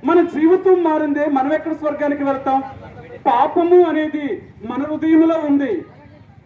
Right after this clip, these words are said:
పాపం ఎక్కడుందో తెలుసా? చూస్తే రాదు, వింటే రాదు. పాపం అనేది ముందు హృదయంలో ఉంది.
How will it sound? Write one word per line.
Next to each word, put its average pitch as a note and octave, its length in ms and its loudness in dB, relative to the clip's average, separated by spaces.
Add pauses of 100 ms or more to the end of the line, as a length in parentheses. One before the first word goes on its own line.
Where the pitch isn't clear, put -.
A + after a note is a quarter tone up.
(420)
పాపం C#4+ 380 2
ఎక్కడుందో D4 460 0
తెలుసా? D4 580 -4 (440)
చూస్తే D4+ 280 0
రాదు, D4 540 0 (420)
వింటే C#4 280 2
రాదు. D4 560 0 (520)
పాపం D4 440 2
అనేది C#4 300 0
ముందు C4+ 320 0
హృదయంలో C#4 640 -2
ఉంది. B3+ 380 -4